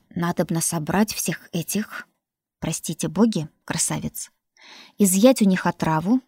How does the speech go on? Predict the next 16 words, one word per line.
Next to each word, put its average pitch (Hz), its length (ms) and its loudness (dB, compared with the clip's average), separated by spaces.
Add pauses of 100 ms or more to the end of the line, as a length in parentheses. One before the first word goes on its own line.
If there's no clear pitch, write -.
(240)
и 185 80 -2
куда-нибудь 185 580 4
запереть. 160 560 -6 (560)
Лучше 202 380 4
в - 60 2
надежном 175 460 0
месте». 170 520 -4 (1800)
«В - 100 -14
старой 247 440 0
части 254 400 -2
замка», 170 560 0 (580)
сказала 165 580 -4
Аглая 196 640 0 (160)
и 196 120 0
руку 180 280 -6
высвободила. - 800 -8